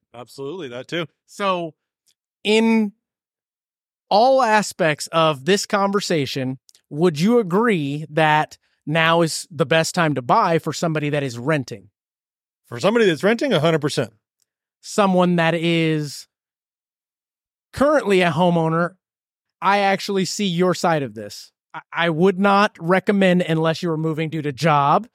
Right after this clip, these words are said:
Speaker 2: unless you were ju-, due to location, unless it was due to, mm, need. Yeah, a-, an, an absolute need.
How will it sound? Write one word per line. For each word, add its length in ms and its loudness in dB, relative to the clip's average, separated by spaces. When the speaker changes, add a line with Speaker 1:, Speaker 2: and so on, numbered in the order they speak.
Speaker 2:
unless 420 0
you 80 0
were 140 2
ju-, 300 0
due 320 2
to 320 0
location, 760 0
unless 800 2
it 160 -6
was 220 -2
due 380 2
to, 880 0
mm, 640 0
need. 600 0
Yeah, 400 2
a-, 380 -2
an, 100 0
an 140 0
absolute 600 0
need. 540 -2